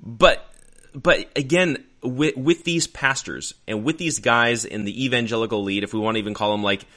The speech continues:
the deep state within evangelicalism to a certain degree, it's like they're doing, they're doing everything that they can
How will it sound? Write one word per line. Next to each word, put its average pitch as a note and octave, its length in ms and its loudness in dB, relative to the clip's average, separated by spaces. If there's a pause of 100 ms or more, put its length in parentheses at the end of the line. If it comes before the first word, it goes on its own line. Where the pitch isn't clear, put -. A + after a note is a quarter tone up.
(160)
the A2 80 -4
deep A#2 260 -4
state G#2+ 440 0
within G#2 440 -4
evangelicalism G2+ 920 -4
to F#2+ 120 -8
a F#2+ 60 -6
certain - 260 -8
degree, G2+ 400 -8 (540)
it's C3+ 160 0
like A#2+ 180 2
they're G3 200 4
doing, A3 420 0
they're G3+ 160 0
doing C#4 340 0
everything C3 460 -2
that A2 160 -2
they A2+ 140 0
can F#2 760 -6